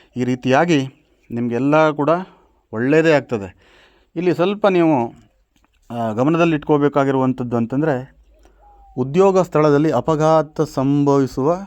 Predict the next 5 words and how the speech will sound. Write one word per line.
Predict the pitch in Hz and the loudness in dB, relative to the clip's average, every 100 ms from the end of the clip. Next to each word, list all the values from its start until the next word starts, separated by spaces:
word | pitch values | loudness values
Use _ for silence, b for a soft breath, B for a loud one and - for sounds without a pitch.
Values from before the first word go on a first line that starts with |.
| - | -10
ಸಾಧ್ಯತೆಗಳಿದೆ. | - 123 123 135 131 123 113 117 110 95 92 b b b b - | -6 -2 -2 0 0 -2 0 0 -2 -4 -14 b b b b -8
ಈ | 113 | -2
ಯಾರೆಲ್ಲ | 120 147 156 | 0 2 2
ಮಷಿನ್ | 143 120 - 175 | 2 0 0 2
ಆಪರೇಟರ್‌ಗಳಿದ್ದಾರೆ | 131 131 175 180 175 147 120 107 101 | 2 0 0 2 2 4 2 0 -2